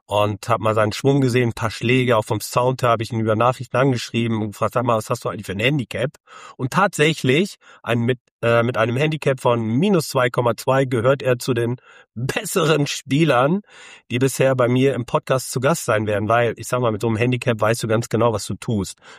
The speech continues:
Da brauchst du nicht nur die Athletik und den Körper, da brauchst du auch ganz viel Mindset und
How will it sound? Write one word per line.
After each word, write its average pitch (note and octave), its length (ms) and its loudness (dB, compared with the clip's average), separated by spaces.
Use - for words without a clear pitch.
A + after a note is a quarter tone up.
Da F#2 120 -2
brauchst G#2+ 280 0
du A2+ 60 0
nicht G#2+ 160 0
nur A2 140 -2
die G#2 120 0
Athletik A2 460 0
und G#2 120 0
den G#2 100 0
Körper, A#2 340 2
da G2+ 100 0
brauchst F#2+ 320 -2
du - 60 -6
auch G2 160 -4
ganz G#2 240 -2
viel G#2 140 -4
Mindset G#2 580 0
und A2 320 2